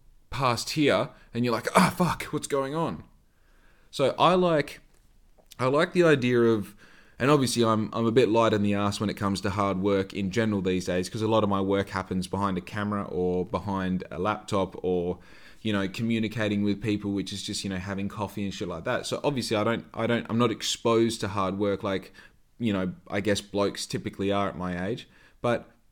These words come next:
even when there is an option to do a job where there is an easier way, if there is a, if there is a way of doing it that involves you participating a bit more, especially in a physical sense,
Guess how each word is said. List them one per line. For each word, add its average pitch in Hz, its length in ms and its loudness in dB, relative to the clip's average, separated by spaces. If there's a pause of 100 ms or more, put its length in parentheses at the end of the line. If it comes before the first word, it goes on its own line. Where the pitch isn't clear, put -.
(460)
even 175 320 2
when 139 420 0
there 120 220 4
is 135 240 0
an 127 160 -2
option 110 500 -4
to 117 120 -2
do 117 260 4
a 107 60 2
job 98 540 0
where 110 140 0
there 113 200 0
is 120 180 -2
an 117 140 -2
easier 104 420 -2
way, 101 580 -4
if 120 200 -4
there 170 180 4
is 165 140 4
a, 110 440 2
if 110 160 -2
there 165 260 4
is 147 100 2
a 127 80 2
way 127 260 2
of 101 160 -2
doing 120 300 0
it 98 140 -4
that 104 120 -2
involves 110 560 -2
you 113 100 -4
participating 101 960 -4
a 98 40 -4
bit 98 180 -4
more, 101 140 -6
especially 135 400 -6
in 110 80 -2
a 90 40 -4
physical 101 440 -6
sense, 139 420 -8